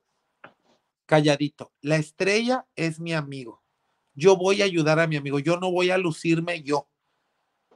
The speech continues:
¿Me entienden? Y fíjense que los que estamos en esto, los que estudiamos actuación,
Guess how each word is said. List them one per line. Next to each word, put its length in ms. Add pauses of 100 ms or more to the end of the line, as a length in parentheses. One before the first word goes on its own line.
¿Me 80
entienden? 480
Y 160
fíjense 380
que 120
los 180
que 120
estamos 400
en 140
esto, 280
los 160
que 80
estudiamos 400
actuación, 560